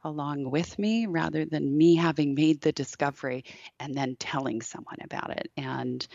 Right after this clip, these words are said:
I mean, obviously you can tell I teach writing right now, <laughs> but it has, um, th-, that voice, the voice of the essay, the first person, I've always loved it. And,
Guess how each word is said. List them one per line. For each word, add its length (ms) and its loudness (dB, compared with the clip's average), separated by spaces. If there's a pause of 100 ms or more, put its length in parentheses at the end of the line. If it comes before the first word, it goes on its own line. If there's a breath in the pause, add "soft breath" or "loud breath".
(560 loud breath)
I 40 -2
mean, 140 0
obviously 400 0
you 60 -12
can 140 -6
tell 160 -2
I 100 -4
teach 260 -8
writing 320 2
right 200 2
now, 300 0
<laughs> 60 -4
but 220 -2 (480 loud breath)
it 120 2
has, 720 0
um, 500 -6 (400)
th-, 540 -14
that 260 2
voice, 720 0
the 140 -4
voice 420 -2
of 140 -2
the 120 -4
essay, 300 -2
the 100 -6
first 440 -4
person, 600 0
I've 200 -10 (280)
always 420 0
loved 280 0
it. 320 2
And, 520 -2